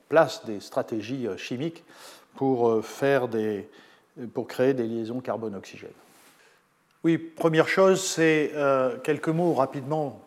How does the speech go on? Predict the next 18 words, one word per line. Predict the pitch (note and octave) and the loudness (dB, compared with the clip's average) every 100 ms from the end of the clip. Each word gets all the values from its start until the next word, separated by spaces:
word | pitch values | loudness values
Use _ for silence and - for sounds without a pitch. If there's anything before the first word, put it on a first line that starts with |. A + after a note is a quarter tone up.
| - - F#2 G#2+ C#3 | -20 -20 -20 -18 -10
mais | C3 B2+ A2+ C#3 | -6 -6 -6 -12
en | B2 | -6
partant | C3+ A#2 C#3+ | -4 -4 -6
de | C#3 | -2
la | B2+ | 0
base, | B2 C#3+ D3 C#3 - - _ | 4 4 4 0 -14 -20 _
c'est | - - A#2 | -20 -16 -10
des | A2+ | -10
choses | - B2+ | -8 -10
qui | - | -12
sont | - A#2+ | -14 -12
très | - C3 | -8 -6
connues, | D#3 F3 F3 | -4 -2 -2
mais, | C#3+ B2 - - - - - _ _ A#2 | -2 -4 -8 -20 -20 -20 -20 _ _ -20
euh, | A2 G#2+ A#2 G2 F#2+ E2+ C#3 - | -20 -18 -20 -20 -20 -18 -18 -10
la | C3+ | -6
question | A#2+ - C3 - D#3 D3+ | -6 -4 -6 -4 -4 -2
de | B2+ B2 B2 A#2 | 0 0 -2 -6